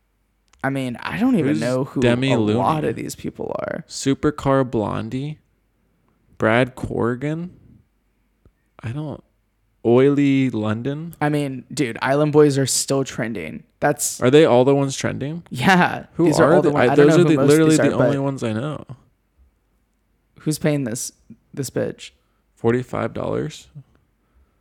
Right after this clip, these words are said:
Speaker 1: Lord of the Rings.
Speaker 2: T Vs and movies.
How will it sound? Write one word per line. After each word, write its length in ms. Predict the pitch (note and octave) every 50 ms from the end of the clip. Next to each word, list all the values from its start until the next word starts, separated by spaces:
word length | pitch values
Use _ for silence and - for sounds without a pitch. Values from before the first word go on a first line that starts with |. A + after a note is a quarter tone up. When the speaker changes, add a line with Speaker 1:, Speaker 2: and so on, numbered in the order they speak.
| _ _ _ _ _ _ -
Speaker 1:
Lord 280 | D3 C#3 C#3+ C#3+ D3
of 100 | D3+ C#3+
the 120 | C#3+ D3+ C3
Rings. 840 | A2 G2+ A2 A2 G#2+ F#2 B1+ - - - - - - - - - _ _ _ _ _ _ _ _ _
Speaker 2:
T 180 | - - B2 A#2+
Vs 200 | A#2+ C3 B2 B2
and 140 | A#2 G#2+ E2+
movies. 600 | F2 F#2 F#2+ A#2+ B2+ D3 D3 - - - _